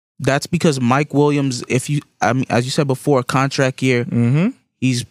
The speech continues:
Speaker 1: playing for a new contract.
Speaker 2: Well, he wasn't last night, but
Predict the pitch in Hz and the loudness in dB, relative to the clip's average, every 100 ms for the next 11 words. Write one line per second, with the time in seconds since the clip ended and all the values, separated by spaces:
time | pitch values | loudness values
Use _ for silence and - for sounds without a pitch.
0 | _ - 143 135 123 127 127 123 123 113 | _ -2 0 0 0 0 2 0 0 -2
1 | 104 92 85 - _ _ - 101 110 139 | -2 -4 -6 -12 _ _ -6 0 2 2
2 | 135 123 123 120 113 110 85 - 117 | 2 0 0 0 0 -2 -2 -2 -2